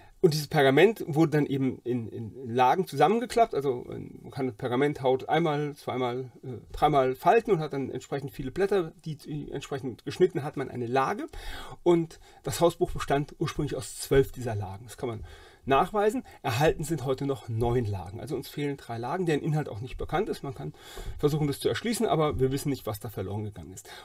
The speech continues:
Heute sind es dreiundsechzig Blätter. Und diese Lagen, das ist gar nicht so unwichtig, denn, ähm,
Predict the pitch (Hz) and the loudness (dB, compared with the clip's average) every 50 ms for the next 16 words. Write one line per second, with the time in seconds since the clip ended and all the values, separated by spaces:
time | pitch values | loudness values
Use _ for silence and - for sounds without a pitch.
0 | - _ _ 151 170 190 190 185 160 165 147 - - - - _ _ - - 127 | -20 _ _ 8 8 8 8 6 0 -2 -6 -6 -10 -14 -16 _ _ -10 -2 0
1 | 131 143 147 147 139 123 - - - 117 - - - 127 - - 330 339 - - | 2 2 2 2 0 -2 -2 -6 -10 -12 -10 -6 -8 -4 -2 -2 -4 -4 -6 -10
2 | - - - - - - - - - - - - _ - 180 185 190 190 190 185 | -16 -18 -16 -18 -20 -18 -20 -20 -18 -18 -18 -18 _ 6 10 12 12 12 10 4
3 | - - - _ - 185 180 151 170 165 156 151 - _ _ - 120 135 156 180 | 0 -6 -14 _ -4 -2 0 4 4 4 2 2 -4 _ _ -2 2 4 4 4
4 | - 277 285 254 190 170 170 175 - - - - - _ _ - 170 135 123 - | 4 4 4 4 4 4 4 2 -4 -6 -10 -12 -12 _ _ -16 -14 -14 -14 -2
5 | - 165 165 208 196 - - 214 247 247 233 196 - - 185 - - 160 160 165 | 0 2 2 2 0 0 0 0 0 2 0 -2 0 -2 -4 0 2 2 2 2
6 | 165 - - - - - - - - 151 151 151 156 156 - | 2 -2 -8 -18 -20 -20 -12 -2 0 2 2 2 0 -4 -6